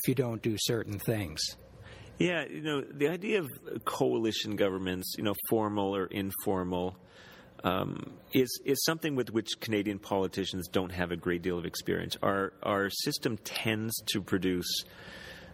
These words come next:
Speaker 2: majority governments. And in Nova Scotia these days, you can typically win a majority with, with only about forty percent of the vote. And, eh,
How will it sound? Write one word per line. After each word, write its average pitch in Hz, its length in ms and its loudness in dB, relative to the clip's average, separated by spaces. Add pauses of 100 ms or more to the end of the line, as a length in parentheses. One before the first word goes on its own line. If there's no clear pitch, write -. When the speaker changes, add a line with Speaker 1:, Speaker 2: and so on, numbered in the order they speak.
Speaker 2:
majority 92 540 4
governments. 85 600 0
And 113 120 2
in 120 120 2
Nova 151 220 2
Scotia 113 440 0
these 101 200 0
days, 95 360 2
you 98 100 0
can 95 140 -4
typically 107 480 2
win 95 220 2
a - 20 0
majority 90 720 2
with, 87 220 0 (200)
with 104 180 0
only 95 260 2
about 87 220 0 (120)
forty 90 240 2
percent 90 360 -2
of 85 80 -2
the 85 60 -2
vote. 82 460 0 (260)
And, 87 400 0 (640)
eh, - 320 -6